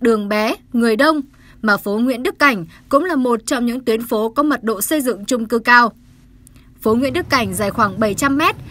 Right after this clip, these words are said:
mà có hai dự án đã được đưa vào hoạt động,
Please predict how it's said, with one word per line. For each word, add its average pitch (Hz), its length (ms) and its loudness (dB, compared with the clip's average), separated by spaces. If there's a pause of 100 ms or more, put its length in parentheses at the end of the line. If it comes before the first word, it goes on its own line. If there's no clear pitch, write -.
(140)
mà 269 140 4
có 285 140 0
hai 349 240 -2
dự 277 80 -2
án 226 340 0
đã 302 100 0
được 269 200 -2
đưa 285 140 0
vào 202 160 -2
hoạt 196 220 -4
động, - 200 2